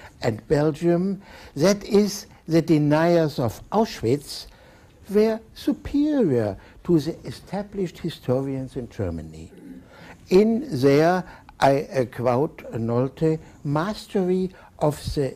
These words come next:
source material and especially their critical ability to verify sources. Uh, quote, and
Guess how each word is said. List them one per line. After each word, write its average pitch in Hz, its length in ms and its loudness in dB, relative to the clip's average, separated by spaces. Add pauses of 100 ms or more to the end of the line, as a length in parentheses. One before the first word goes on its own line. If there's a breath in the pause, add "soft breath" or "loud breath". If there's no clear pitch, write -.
source 185 600 -4
material 151 800 -2 (340 loud breath)
and 135 300 0
especially 131 840 -2 (340 loud breath)
their 120 240 -2
critical 151 920 -4 (100)
ability 131 920 -2 (320 loud breath)
to 123 140 2
verify 101 920 -2 (200 loud breath)
sources. - 800 -10 (640 loud breath)
Uh, 110 260 -4 (180)
quote, 107 460 -4 (160)
and 160 400 -2